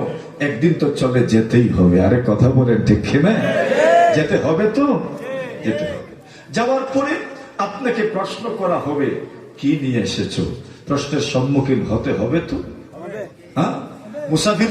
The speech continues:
তো আমরা, নাকি? না এটাই মূল ঠিকানা? না মুসাফির? জোরে বলেন।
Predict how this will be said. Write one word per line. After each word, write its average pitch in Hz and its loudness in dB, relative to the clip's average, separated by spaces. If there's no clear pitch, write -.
তো 262 2
আমরা, 247 0
নাকি? 180 2
না 180 0
এটাই 220 2
মূল 233 2
ঠিকানা? 185 0
না 180 0
মুসাফির? 214 0
জোরে 185 2
বলেন। 226 0